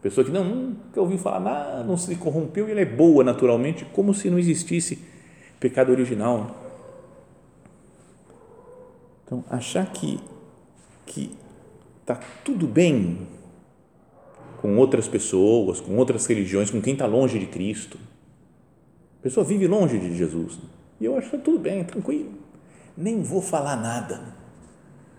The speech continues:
Porque vai que ela fica com obrigação agora de ir à missa, vai complicar a vida dela. Deixa ela lá. Tá lá no canto dela.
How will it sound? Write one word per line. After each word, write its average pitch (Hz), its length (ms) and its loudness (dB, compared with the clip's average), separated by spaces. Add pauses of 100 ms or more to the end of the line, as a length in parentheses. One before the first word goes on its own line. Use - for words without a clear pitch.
(160)
Porque 131 180 2
vai 180 220 0
que 185 80 -2
ela 170 120 2
fica - 200 -4
com 143 120 0
obrigação 123 680 0
agora 117 180 -2
de 104 120 -4
ir 113 40 2
à 92 60 -2
missa, 95 380 -4
vai 101 80 -4
complicar 151 380 -2
a - 20 0
vida 131 180 2
dela. - 160 0
Deixa 240 300 0
ela 226 240 -2
lá. 214 340 -6 (540)
Tá 214 100 2
lá 208 140 4
no 208 100 2
canto 190 240 2
dela. 147 500 4